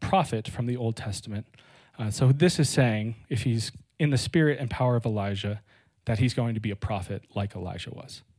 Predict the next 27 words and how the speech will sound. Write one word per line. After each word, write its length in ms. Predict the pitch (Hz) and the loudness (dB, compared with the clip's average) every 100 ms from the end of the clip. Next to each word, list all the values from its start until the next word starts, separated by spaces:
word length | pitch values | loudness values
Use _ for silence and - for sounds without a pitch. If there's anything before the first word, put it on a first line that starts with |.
| - | -12
That's 160 | 110 - | -10 -8
what's 140 | 104 | -10
important 360 | 107 80 - 69 | -10 -12 -12 -18
there. 120 | - - - - _ - _ - _ _ _ - - - - | -20 -20 -20 -20 _ -20 _ -20 _ _ _ -20 -18 -8 6
Zechariah 420 | 135 135 135 127 | 6 8 8 6
asked 280 | 117 160 165 | 4 0 0
the 100 | 107 | -4
angel, 400 | 101 104 117 - _ | -4 -4 -6 -6 _
"How 200 | - 226 | -2 0
can 140 | 233 196 | 4 4
I 80 | |
be 100 | 170 | 4
sure 260 | 170 220 226 | 2 2 2
of 100 | 135 | 0
this? 360 | - - - - _ _ _ _ _ _ _ _ _ | -4 -12 -14 -14 _ _ _ _ _ _ _ _ _
I'm 240 | 98 120 | 0 2
an 80 | 151 | 6
old 140 | 190 180 | 6 6
man, 460 | 208 233 107 104 - _ _ _ _ - | 2 2 -2 -6 -14 _ _ _ _ -4
and 120 | 117 | 0
my 120 | 113 | 4
wife 320 | 120 165 180 | 4 4 4
is 140 | 135 117 | 2 4
well 260 | 123 170 | 6 6
along 340 | 185 160 143 143 | 6 4 2 2
in 100 | 127 | 0
years." 320 | 110 - - | 0 -4 -8